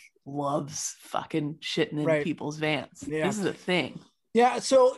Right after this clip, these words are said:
Speaker 2: you're all sitting there driving, sitting in your house, whatever, listening, and you're wondering to yourself, "What does this have to do with the military?"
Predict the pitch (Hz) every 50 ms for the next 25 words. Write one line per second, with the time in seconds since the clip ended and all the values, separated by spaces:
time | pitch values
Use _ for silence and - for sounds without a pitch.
0 | - - - 285 254 247 269 311 381 466 480 466 427 311 302 262 - - - -
1 | - - 247 240 254 262 247 247 247 240 240 240 247 240 240 214 - 202 214 202
2 | 202 214 208 180 214 208 208 202 202 196 196 202 202 202 - 220 214 208 196 202
3 | 196 190 190 190 190 185 185 180 175 175 170 160 _ _ - 147 175 175 175 180
4 | 180 170 - - - 165 185 180 170 165 160 156 165 165 170 165 175 180 165 -
5 | 180 180 175 175 170 170 165 170 170 170 170 175 208 226 233 233 233 220 214 208
6 | 208 196 185 180 160 - - 175 170 165 160 139 - _ _ _ _ _ _ _
7 | 160 160 165 180 202 233 294 359 453 440 - 427 403 - - 220 226 214 - 160
8 | 156 156 160 - 175 143 151 156 151 160 156 - 185 190 247 349 302 220 - 196
9 | 165 139 120 - -